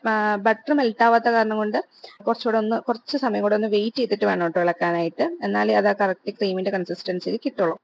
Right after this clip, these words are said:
ഈ സമയം കൊണ്ട് നമുക്ക് ഇറാനി ചായ ഉണ്ടാക്കിയെടുക്കാം. അപ്പൊ അതിന് വേണ്ടിയിട്ട് രണ്ട് ഗ്ലാസ് വെള്ളം എടുത്ത് വെച്ചിട്ടുണ്ട്. അതിലേക്ക് ഏലക്ക ഇട്ട് കൊടുക്കുന്നുണ്ട്. പിന്നെ ആവശ്യത്തിനുള്ള,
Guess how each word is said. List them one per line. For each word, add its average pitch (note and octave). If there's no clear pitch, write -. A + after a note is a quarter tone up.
ഈ C4
സമയം C4
കൊണ്ട് A#3
നമുക്ക് A#3+
ഇറാനി G3+
ചായ F#3+
ഉണ്ടാക്കിയെടുക്കാം. F#3
അപ്പൊ G3+
അതിന് F#3+
വേണ്ടിയിട്ട് G3
രണ്ട് F3+
ഗ്ലാസ് G3
വെള്ളം F3+
എടുത്ത് F#3
വെച്ചിട്ടുണ്ട്. F3
അതിലേക്ക് G3
ഏലക്ക F#3
ഇട്ട് F#3+
കൊടുക്കുന്നുണ്ട്. E3+
പിന്നെ B3
ആവശ്യത്തിനുള്ള, G3+